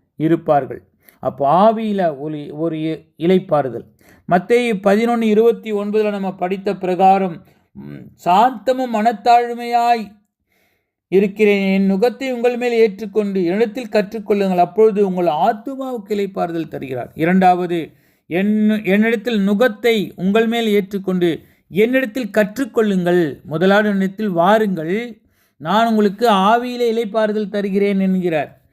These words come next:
இங்க ஆவியிலே இளைப்பாறுதலை பெற்றுக்கொண்ட நம்மை, "நான் சாந்தமும் மனத்தாழ்மையா இருக்கிறேன், என் நுகத்தை உங்கள் மேல் ஏற்றுக்கொண்டு என்னிடத்தில்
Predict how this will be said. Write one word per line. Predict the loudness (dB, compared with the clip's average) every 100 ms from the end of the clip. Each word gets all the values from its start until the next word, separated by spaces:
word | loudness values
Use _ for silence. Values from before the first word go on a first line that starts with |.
| _ _ _
இங்க | -4 -2 0 2 2 2 -2 -4
ஆவியிலே | 2 2 2 -2 -4 -2 0 0 -4
இளைப்பாறுதலை | -4 -2 -2 0 2 2 0
பெற்றுக்கொண்ட | -2 -4 -4 -2 0 0
நம்மை, | 0 0 2 2 0 -4 -6 -8 _ _ _ _
"நான் | -12 -4 0 2 2 0 0
சாந்தமும் | 2 0 -2 -4 -2
மனத்தாழ்மையா | -2 -2 0 0 0 0 -2 0
இருக்கிறேன், | 0 -4 -4 -4 -2
என் | 0 0
நுகத்தை | 0 -2 -4
உங்கள் | -4 -4
மேல் | -2 2
ஏற்றுக்கொண்டு | 2 0 -4 -2 0 2 2 0 -2 -12 _ -12
என்னிடத்தில் | 0 2 2 2 0 -4